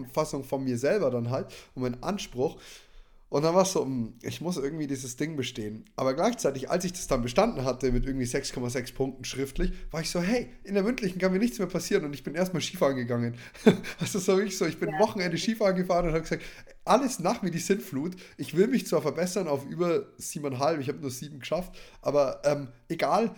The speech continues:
Speaker 1: Ich, und diese Gelassenheit kann ich wirklich jedem echt versuchen, so, versucht, das ein bisschen mitzubekommen, zumindest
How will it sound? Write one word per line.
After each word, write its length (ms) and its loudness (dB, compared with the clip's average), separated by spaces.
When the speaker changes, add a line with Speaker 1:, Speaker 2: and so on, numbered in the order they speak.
Speaker 1:
Ich, 180 -6
und 160 -4
diese 320 -6
Gelassenheit 640 -2
kann 140 -4
ich 80 -4
wirklich 220 -8
jedem 420 -6
echt 260 -8
versuchen, 640 -8
so, 340 0
versucht, 540 -2
das 160 -6
ein 60 -6
bisschen 380 0
mitzubekommen, 680 -6
zumindest 580 -6